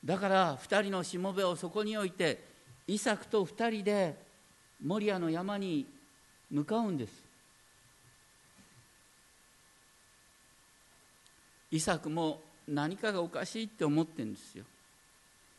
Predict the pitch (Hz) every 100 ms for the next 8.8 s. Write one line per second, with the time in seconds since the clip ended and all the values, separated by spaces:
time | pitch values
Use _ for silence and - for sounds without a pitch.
0 | _ 196 - 294 302 330 311 370 349 330
1 | 156 143 - - - - - - - -
2 | - - - - 214 311 226 185 165 214
3 | 160 - - - - - 147 151 277 262
4 | 196 175 175 175 160 147 127 - - -
5 | 120 180 220 277 269 240 156 175 269 269
6 | 285 285 269 262 254 247 - 240 220 226
7 | 247 247 240 226 190 202 180 170 226 247
8 | 254 262 233 214 202 214 214 185